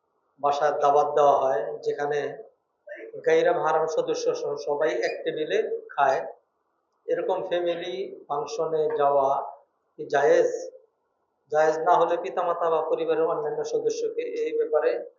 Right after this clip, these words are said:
কিভাবে বোঝাবে? বুঝাইতে হবে, সামাজিকতা রক্ষা করা লাগবে। সামাজিকতা,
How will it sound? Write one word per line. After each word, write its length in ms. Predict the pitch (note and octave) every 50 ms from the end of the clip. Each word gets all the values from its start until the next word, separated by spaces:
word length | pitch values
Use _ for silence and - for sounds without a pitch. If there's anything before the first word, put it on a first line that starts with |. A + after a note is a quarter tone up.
| _ _ _ _ _ _ _ _
কিভাবে 340 | _ G#3 G#3+ - - - F3+
বোঝাবে? 420 | - - - D3 - - - - - - - _ _ _ _ _ _ _ _ _ _ _ _ _ _ _ -
বুঝাইতে 420 | G3+ G#3 A#3 A#3 A#3+ A#3+ A#3 A#3 A3+
হবে, 380 | G3+ F3+ - G3+ A#3 A#3+ A#3 - - - - - _ _ _
সামাজিকতা 600 | - - F#3+ F#3 G3 G3+ G3+ G3+ G#3+ G#3 G3+ G3
রক্ষা 260 | F#3 F3+ - - -
করা 220 | E3 E3 E3+ E3 D#3+
লাগবে। 380 | D#3+ D3+ - - D#3 F3 -
সামাজিকতা, 760 | - E3 E3 D#3+ D3+ D3+ D#3 D#3 D3 C#3+ D3+ D3+ D3 D3+ - -